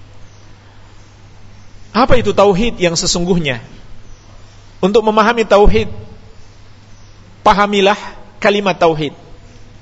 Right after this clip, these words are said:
Apa kalimat tauhid? Kalimat yang sangat agung.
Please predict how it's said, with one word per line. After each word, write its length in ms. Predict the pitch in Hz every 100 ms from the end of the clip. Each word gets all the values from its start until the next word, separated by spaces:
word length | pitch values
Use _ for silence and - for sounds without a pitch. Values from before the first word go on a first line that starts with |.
| - -
Apa 160 | - 196
kalimat 320 | 175 170 165 156
tauhid? 320 | 151 185 - - - - - - - - - - - - - - - - -
Kalimat 400 | 196 208 220 190 180
yang 160 | 175
sangat 320 | - 190 175
agung. 320 | 160 147 127